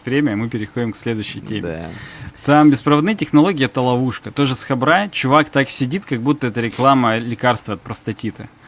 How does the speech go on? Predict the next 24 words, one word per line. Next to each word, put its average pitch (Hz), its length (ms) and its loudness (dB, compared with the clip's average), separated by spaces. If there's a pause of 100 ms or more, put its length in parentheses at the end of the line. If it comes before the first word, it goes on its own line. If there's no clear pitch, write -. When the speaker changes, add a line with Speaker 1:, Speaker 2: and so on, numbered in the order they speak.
(360)
Speaker 1:
Вот. 104 480 -4
Speaker 2:
Так. 120 140 -4
Speaker 1:
Видимо, 185 400 4
это 147 320 4
из-за 139 160 2
того, 151 180 2
что - 160 -2
он 135 100 4
роутер 127 400 2
себе 110 240 -6
на 107 100 -2
яйца 107 420 -4
направил, 120 520 -2 (120)
и 107 320 -6 (240)
чё-то 113 320 -4
у 104 40 -4
него 107 220 -4
там 95 260 -8
аденома 113 480 -4
случилась. - 760 -12
Тьфу-тьфу-тьфу. - 600 -14 (460)
Короче, 147 560 2
чувак, 151 540 2 (100)
э, 127 720 0